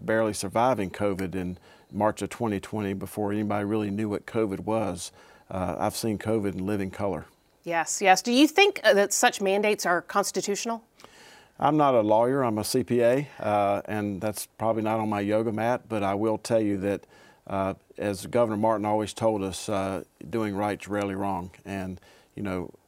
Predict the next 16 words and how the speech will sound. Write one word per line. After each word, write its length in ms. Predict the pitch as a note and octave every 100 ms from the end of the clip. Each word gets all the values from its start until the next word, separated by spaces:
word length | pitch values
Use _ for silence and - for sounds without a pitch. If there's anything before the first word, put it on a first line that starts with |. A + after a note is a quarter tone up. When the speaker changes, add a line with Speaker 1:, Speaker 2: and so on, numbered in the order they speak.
| -
Speaker 1:
everybody 480 | G2+ B2 A#2 A#2 G#2+
trying 280 | - A2+
to 80 | G#2+
protect 380 | G#2 F2+ - -
themselves 560 | G#2 - G#2+ G#2 G2 F2+
so 200 | G2+ G2
that 80 |
we 120 | F#2 G2+
can 100 | G2+
get 180 | F#2 -
through 220 | A2 G#2
this, 380 | F#2 F#2 - G2+
uh, 280 | G2 F#2 D2+
is 120 | E2+
very 180 | G2 F#2+
important, 540 | E2+ B2 G#2 G2 -